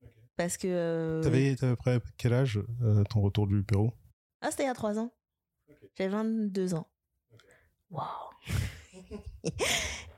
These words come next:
Speaker 2: Et, euh, et souvent, alors, dans les études, euh, que j'ai pu faire,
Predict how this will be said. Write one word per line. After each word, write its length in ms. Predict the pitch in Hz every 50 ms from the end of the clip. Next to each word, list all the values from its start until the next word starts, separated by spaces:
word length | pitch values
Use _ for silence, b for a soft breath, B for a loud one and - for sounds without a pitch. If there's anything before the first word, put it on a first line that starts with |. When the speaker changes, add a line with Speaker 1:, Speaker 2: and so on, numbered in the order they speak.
| - -
Speaker 2:
Et, 240 | 175 170 165 160 151
euh, 640 | 151 151 151 151 156 156 156 151 156 156 147 147 156 - _ _ _ _ - -
et 440 | - 180 190 196 190 190 196 190 185
souvent, 480 | 185 - - 214 220 233 262 269 269 262
alors, 320 | - 175 160 151 147 143 151
dans 160 | 151 156 165
les 160 | 175 175 175
études, 300 | 175 185 - 247 226 214
euh, 420 | 180 170 165 160 160 156 156 156
que 140 | 156 - 165 156
j'ai 140 | 156 156
pu 160 | 147 - 151 143
faire, 360 | - 196 214 - - -